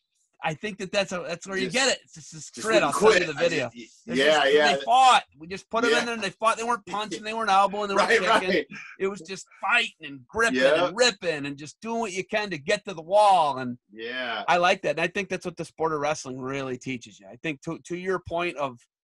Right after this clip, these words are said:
Speaker 1: well, how it saved you and brought you back into the fold and gave you something positive to be fixated on besides drugs and alcohol, I think that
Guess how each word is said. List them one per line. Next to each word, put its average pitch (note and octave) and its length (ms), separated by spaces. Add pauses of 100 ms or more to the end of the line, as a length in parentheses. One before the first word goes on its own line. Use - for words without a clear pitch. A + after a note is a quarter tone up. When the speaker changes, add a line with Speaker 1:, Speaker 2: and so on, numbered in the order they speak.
(300)
Speaker 1:
well, D#3+ 140
how F3 240
it E3 100
saved D#3+ 540
you D#3 340
and B2+ 160
brought C#3+ 320
you D3 160
back D3 320
into D#3 180
the C3+ 160
fold D3 240
and C3 120
gave D3 200
you D3 60
something B2+ 360
positive C#3 520
to C#3 80
be C3+ 300 (760)
fixated E3+ 500
on D#3 200
besides C#3 400
drugs D3 300
and C#3 100
alcohol, E3 420
I D#3+ 100
think E3 260
that D3+ 120